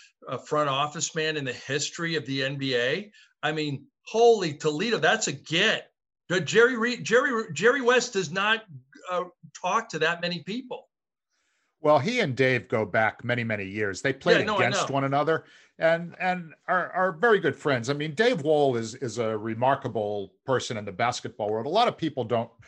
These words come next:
Speaker 2: really know who he is, although if you follow the game closely,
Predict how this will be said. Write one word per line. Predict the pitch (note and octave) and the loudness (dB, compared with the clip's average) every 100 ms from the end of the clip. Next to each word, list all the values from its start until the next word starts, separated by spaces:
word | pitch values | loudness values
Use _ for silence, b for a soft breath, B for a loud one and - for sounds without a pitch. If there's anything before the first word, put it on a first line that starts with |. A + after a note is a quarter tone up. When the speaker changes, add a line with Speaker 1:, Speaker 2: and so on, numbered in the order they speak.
| b b - | b b 0
Speaker 2:
really | D3 C3 A2 | 2 2 0
know | A2+ B2 | 0 0
who | - G#2+ | -2 -8
he | G2+ - | -8 -4
is, | A#2+ B2+ C#3 - - | 0 0 0 -4 -4
although | D#3+ F#3 | 0 0
if | F#3 F#3 | 0 -4
you | G#3+ F3+ _ | -8 -10 _
follow | A#3+ A3+ G#3+ | 4 6 4
the | E3+ | 2
game | D3 C#3+ A#2+ | -4 -6 -6
closely, | - C3+ C3 A#2 G#2+ | 0 0 0 -4 -6